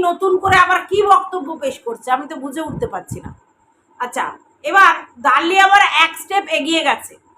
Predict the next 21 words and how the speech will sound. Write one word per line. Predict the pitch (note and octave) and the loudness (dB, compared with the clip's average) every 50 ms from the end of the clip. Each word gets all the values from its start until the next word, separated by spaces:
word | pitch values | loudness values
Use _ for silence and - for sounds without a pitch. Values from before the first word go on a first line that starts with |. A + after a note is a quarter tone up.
| _ _ _ _ | _ _ _ _
এক | - C4 D4 D4+ | -6 -4 -4 -4
স্টেপ | - - F#4 F4+ F4 | -6 -10 -10 -8 -6
এগিয়ে | E4 D#4 C#4 D#4+ F4 F4 E4+ | -6 -6 -4 0 0 0 2
বলছে | F4+ F4+ F4+ - - G4 G4+ G4+ D#4 | 2 0 -2 -2 -6 -4 -4 -4 -4
যে, | B3 - D#4 D#4+ E4+ F4+ F4+ F4 | -6 -10 -10 -8 -8 -8 -8 -6
"কেন | D#4 C4+ C#4+ E4+ A4 A#4+ B4 A#4+ A4+ G4 | -4 -4 -2 0 4 6 6 6 6 4
এত | - - G#4 G#4 G#4 G4+ F#4 E4+ D#4+ D#4 | 2 2 2 2 2 2 2 0 -2 -4
নোংরামি | D#4+ D#4 D#4 D#4 D#4+ E4 F4 F#4 F4+ | -8 -8 -4 -2 -2 -2 -2 -4 -8
করছিস? | C4 D4 C#4 C4+ C#4 - - F#4 G4+ G4+ F#4 - - - _ _ _ _ _ _ _ _ | -6 -4 -4 -4 -4 -4 -4 -2 0 0 0 -2 -4 -8 _ _ _ _ _ _ _ _
তোর | C#4+ D#4 E4 F4 F#4 F4+ C4+ | 0 2 4 4 2 2 2
দরকার | C#4 C4+ C4+ C4 - D4 D4 D4+ D#4+ | 2 2 2 2 0 2 4 6 6
হয় | F4 F4+ F4+ F4 | 6 4 2 0
তুই | F4+ F#4 | -2 -2
ডিভোর্সটা | D4+ C#4+ D4 C#4 C4+ D4 D4+ D4+ D4+ - F4 F4+ F4 | -2 -2 -4 -2 0 0 0 0 -2 -2 -2 -2 -2
নিয়ে | D4+ D4+ D4 D4 C#4+ D4 | -2 -4 -4 -4 -4 -2
নে | D4 D4 D4 | -2 -2 0
না, | D4 D#4+ G4+ G#4+ D4+ A3+ - - - _ _ _ A3+ | 4 6 6 6 4 2 -2 -8 -16 _ _ _ -4
ডিভোর্সটা | C4+ C#4+ D4+ D#4+ D#4+ D#4+ - - F4 F4 | -4 -2 0 0 -2 -2 -2 -2 -2 -2
নিয়ে | D#4+ D#4 D#4 D#4 D#4 D#4 | -2 -4 -6 -8 -6 -6
নিয়ে | E4+ F#4+ G#4 F#4 | -2 -2 -2 -2
তারপরে | - - B3+ A#3 A#3+ B3+ D4 D#4 | 0 0 -2 -2 -2 -4 -6 -6